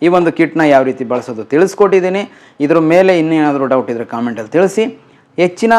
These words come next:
ಇನ್ನೂ ಪ್ರೆಗ್ನೆನ್ಸಿಗೆ ಏನೆಲ್ಲ ಕಾರಣಗಳು ಪ್ರಾಬ್ಲಮ್ ಆಗ್ತಿದೆ, ಯಾಕೆ ಆಗ್ತಿಲ್ಲ ಅಂತಕ್ಕಂಥದ್ದನ್ನ ಸ್ವಲ್ಪ ಡೀಪಾಗಿ ಹೇಳೋಣ ಅಂತ ಅಂದ್ಕೊಂಡಿದ್ದೀನಿ. ಇನ್ನೂ ಹತ್ತು ಹಲವು ಇದೇ ರೀತಿ ಹೆಲ್ತ್ ಒಂದಷ್ಟು ವಿಡಿಯೋಗಳನ್ನ ಮಾಡಬೇಕು ಅಂತ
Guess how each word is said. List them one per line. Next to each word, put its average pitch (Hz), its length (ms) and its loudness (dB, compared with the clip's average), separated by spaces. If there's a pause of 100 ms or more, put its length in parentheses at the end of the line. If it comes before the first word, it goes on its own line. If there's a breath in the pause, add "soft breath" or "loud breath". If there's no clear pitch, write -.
(140)
ಇನ್ನೂ 175 420 -2
ಪ್ರೆಗ್ನೆನ್ಸಿಗೆ 147 880 -4
ಏನೆಲ್ಲ 139 340 0
ಕಾರಣಗಳು 135 560 0
ಪ್ರಾಬ್ಲಮ್ 147 540 2
ಆಗ್ತಿದೆ, 117 400 -6
ಯಾಕೆ 147 280 -4
ಆಗ್ತಿಲ್ಲ 127 320 -6
ಅಂತಕ್ಕಂಥದ್ದನ್ನ 123 540 -10
ಸ್ವಲ್ಪ 147 260 -4
ಡೀಪಾಗಿ 156 440 2
ಹೇಳೋಣ 131 200 -2
ಅಂತ 113 180 -10
ಅಂದ್ಕೊಂಡಿದ್ದೀನಿ. 147 680 -6 (140 loud breath)
ಇನ್ನೂ 254 180 4
ಹತ್ತು 202 300 2
ಹಲವು 180 440 2 (140)
ಇದೇ 143 220 -2
ರೀತಿ 143 300 -6
ಹೆಲ್ತ್ 147 280 -4 (260)
ಒಂದಷ್ಟು 120 560 -2
ವಿಡಿಯೋಗಳನ್ನ 131 440 0
ಮಾಡಬೇಕು 113 480 -8
ಅಂತ 98 180 -16